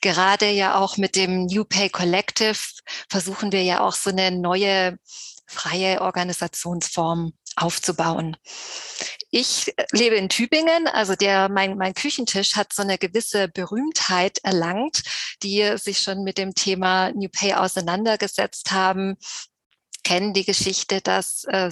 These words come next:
Sven Franke und Nadine Nobile, dass wir zu dritt hier unsere Köpfe zusammengesteckt haben und ja, der Begriff New Pay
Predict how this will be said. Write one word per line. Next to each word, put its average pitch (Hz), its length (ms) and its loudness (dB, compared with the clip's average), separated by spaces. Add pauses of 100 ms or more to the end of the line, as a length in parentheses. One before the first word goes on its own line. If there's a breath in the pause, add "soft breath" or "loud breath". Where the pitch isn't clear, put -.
(120)
Sven 190 320 -2
Franke 202 760 2 (360 loud breath)
und 196 140 0
Nadine 196 380 2
Nobile, 202 580 2
dass 196 320 -2
wir 190 280 2
zu 190 140 -4
dritt - 560 -2 (280 loud breath)
hier 202 180 0
unsere 196 300 -2
Köpfe - 420 -4
zusammengesteckt 196 960 0
haben 190 360 0
und 185 400 -2 (380 loud breath)
ja, 180 260 2
der 190 120 2
Begriff - 680 -2
New 190 200 -4
Pay 185 560 2